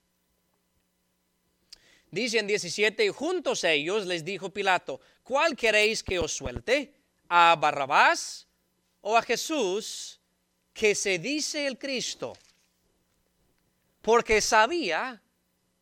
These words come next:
que por envidia le habían entregado.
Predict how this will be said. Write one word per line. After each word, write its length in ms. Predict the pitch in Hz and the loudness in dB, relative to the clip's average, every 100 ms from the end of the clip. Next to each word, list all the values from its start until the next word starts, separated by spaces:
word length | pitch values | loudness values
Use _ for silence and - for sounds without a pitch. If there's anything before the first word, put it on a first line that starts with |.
| _ | _
que 180 | - 190 | -4 -2
por 220 | - 185 | -2 -2
envidia 880 | 185 175 190 294 160 127 120 156 170 _ _ _ _ _ | -2 -2 -4 -4 -6 -6 -8 -8 -12 _ _ _ _ _
le 220 | 139 147 | -6 0
habían 720 | 147 135 156 208 208 214 220 214 _ _ _ _ _ _ | 2 0 -2 -4 -4 -4 -10 -16 _ _ _ _ _ _
entregado. 800 | - 170 160 165 160 123 98 85 | -6 -6 -4 -4 -2 -2 -6 -18